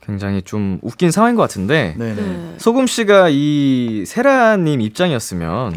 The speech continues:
Speaker 3: 네.
Speaker 1: 저런 문자 받았을 때 어떻게 했을 것 같아요?
Speaker 3: 저였으면요?
Speaker 1: 네.
Speaker 3: 저였으면, 어, 욕을 엄-, 엄청나게 많이 했을 것 같고. 아, 갔을까요? 저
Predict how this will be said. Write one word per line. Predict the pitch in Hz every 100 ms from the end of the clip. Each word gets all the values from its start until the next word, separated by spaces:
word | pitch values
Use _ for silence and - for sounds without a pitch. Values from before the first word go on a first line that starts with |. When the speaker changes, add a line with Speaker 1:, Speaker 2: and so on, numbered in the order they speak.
| 196
Speaker 3:
네. | 190 165 147
Speaker 1:
저런 | - 151
문자 | 131 120
받았을 | 107 101 _ _ _ - 107 -
때 | 165
어떻게 | 269 285 147 113
했을 | 95 -
것 | -
같아요? | 67 - -
Speaker 3:
저였으면요? | 226 214 208 - 170 156 180 175 175
Speaker 1:
네. | -
Speaker 3:
저였으면, | 170 220 226 208 196 208 208 208 _ _ 240 254 254 247 - _ _ -
어, | 202 196 196 202 208 202 - _ -
욕을 | 226 254 254 294 285 254
엄-, | 214 233 - _ - 220 185 _ -
엄청나게 | 220 233 240 262 214 180 165
많이 | 82 - - 185 -
했을 | 220 - -
것 | -
같고. | - -
아, | 196
갔을까요? | - 214 - 311 240 185 175 208 196
저 | - 208 196 -